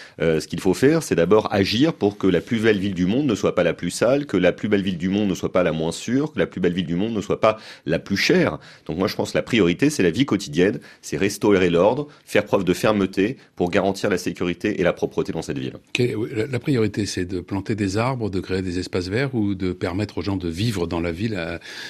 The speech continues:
Speaker 2: en se logeant à des prix décents ? Parce
Speaker 1: Bah, la
Speaker 2: qu'aujourd'hui,
Speaker 1: priori-
Speaker 2: le problème majeur de Paris,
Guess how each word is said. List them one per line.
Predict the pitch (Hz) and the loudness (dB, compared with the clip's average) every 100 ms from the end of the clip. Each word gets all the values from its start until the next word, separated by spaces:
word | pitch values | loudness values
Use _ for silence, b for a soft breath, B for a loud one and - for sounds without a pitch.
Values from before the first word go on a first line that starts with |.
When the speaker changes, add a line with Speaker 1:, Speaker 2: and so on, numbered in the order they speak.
| B | B
Speaker 2:
en | - | -4
se | 98 113 | 0 4
logeant | 107 107 98 113 143 | 8 8 6 4 2
à | 95 | 2
des | 92 | 0
prix | - 104 | 0 -2
décents ? | 95 92 - 95 98 | 0 0 -2 -4 -8
Parce | 80 | -2
Speaker 1:
Bah, | - | 2
la | 85 | 2
Speaker 2:
qu'aujourd'hui, | 87 113 117 131 | 4 4 8 8
Speaker 1:
priori- | |
Speaker 2:
le | 160 | 8
problème | 117 120 139 - B B | 6 6 6 2 B B
majeur | 95 113 98 120 | 2 4 4 2
de | 98 | 2
Paris, | - 90 123 104 | 0 2 4 4